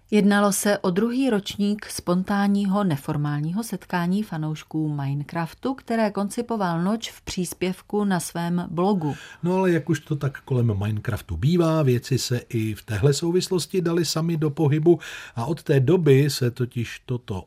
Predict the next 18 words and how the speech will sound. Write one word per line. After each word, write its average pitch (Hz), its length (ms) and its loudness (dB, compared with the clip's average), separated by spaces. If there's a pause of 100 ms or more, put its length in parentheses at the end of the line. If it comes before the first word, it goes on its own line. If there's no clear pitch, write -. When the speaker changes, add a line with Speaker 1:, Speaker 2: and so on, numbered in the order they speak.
Speaker 2:
neformální 156 960 4
setkání 156 760 2
konalo 131 420 -2
každoročně, 127 880 2 (320)
s - 100 -20
tím 131 200 2
rozdílem, 180 640 2
že 151 160 2
už 139 180 -2
o 156 100 -2
dva 151 140 4
roky 139 220 2
později, 175 500 2
v 101 40 0
roce 110 240 0
dva 113 160 -2
tisíce 147 420 -2
třináct, 139 560 -2